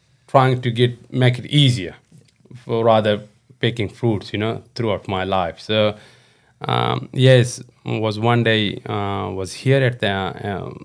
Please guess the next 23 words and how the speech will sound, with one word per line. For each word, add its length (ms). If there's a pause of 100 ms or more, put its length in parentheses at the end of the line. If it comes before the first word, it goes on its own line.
not 160
here, 180
sorry, 280
at 140
the 80
M 160
C 200
G, 260
and, 220 (720)
uh, 520
we 260
went 280
to 80
see, 540 (380)
they 180
said, 300
"We 120
were 60
gonna 220
go 200
and 200
watch 280
the 260